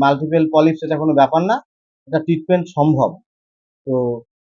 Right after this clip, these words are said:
এটা জানা উচিত যে মাল্টিপল যে পলিপস, যে জরায়ুর যে পলিপস হয়, পলিপস কি কেন হয়, কি কারণ হয়, কোন বয়সে হয় সেটা জানতে হবে।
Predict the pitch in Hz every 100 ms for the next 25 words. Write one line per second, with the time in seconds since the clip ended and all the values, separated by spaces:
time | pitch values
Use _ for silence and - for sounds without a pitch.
0 | - 139 190 180 190 202 208 226 190 208
1 | 175 170 165 180 202 208 196 165 170 160
2 | - - 170 180 - - _ 127 135 131
3 | 127 _ _ _ _ 143 156 170 170 180
4 | - 160 196 196 156 180 277 _ _ _
5 | _ - 147 175 185 - _ _ _ _
6 | _ - 196 196 196 196 170 180 180 185
7 | - 165 185 175 175 180 180 143 165 165
8 | 185 160 143 135 123 113 92